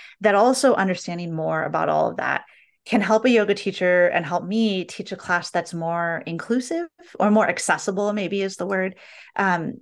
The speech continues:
yeah, uh, yoga classes aren't necessarily accessible to everybody because, you know, they involve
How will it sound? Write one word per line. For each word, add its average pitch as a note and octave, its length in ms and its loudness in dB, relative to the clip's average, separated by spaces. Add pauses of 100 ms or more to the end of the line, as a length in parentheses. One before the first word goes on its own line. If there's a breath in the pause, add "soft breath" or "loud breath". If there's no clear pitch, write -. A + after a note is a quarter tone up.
yeah, G3 360 2
uh, - 120 -2
yoga A#3+ 300 0
classes A3 320 -4
aren't F3 100 -2
necessarily D#3+ 520 -4
accessible D3+ 400 -6
to - 220 -4
everybody D#3 1160 -4
because, - 460 -2
you F#3+ 80 0
know, D#3+ 40 -2
they E3 120 -2
involve D3+ 580 0